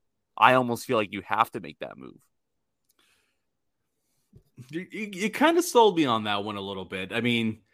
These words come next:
Speaker 2: it's funny. So I'm, like, I, I like to think of myself as somebody that's very analytically inclined, but there's something about Sanheim that turns me into a caveman. Like, there's
Speaker 1: <laughs>
Speaker 2: something, like, I,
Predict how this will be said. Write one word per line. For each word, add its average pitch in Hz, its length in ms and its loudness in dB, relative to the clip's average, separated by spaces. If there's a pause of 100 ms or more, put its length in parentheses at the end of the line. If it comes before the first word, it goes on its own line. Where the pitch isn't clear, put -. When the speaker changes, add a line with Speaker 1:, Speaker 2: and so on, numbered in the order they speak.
(260)
Speaker 2:
it's - 160 -2
funny. 131 380 8
So 139 240 4
I'm, 180 460 8
like, 147 160 2
I, 160 200 6
I 147 160 -2
like 196 340 -4
to 180 260 -6
think 208 320 -8
of 165 100 -6
myself 127 640 -4
as 113 180 -2
somebody 117 420 -2
that's 110 220 -6
very 113 640 -2
analytically 113 800 -4
inclined, 127 680 -2 (1400)
but 127 180 -8
there's 143 200 2
something 151 460 0
about 139 280 4
Sanheim 107 800 -2 (420)
that 117 220 -2
turns 131 440 0
me 127 200 2
into 117 260 -2
a 107 60 -2
caveman. 92 680 -10 (380)
Like, 120 120 -4
there's 131 240 0
Speaker 1:
<laughs> - 0 -
Speaker 2:
something, 170 420 2
like, 139 180 2
I, 156 200 6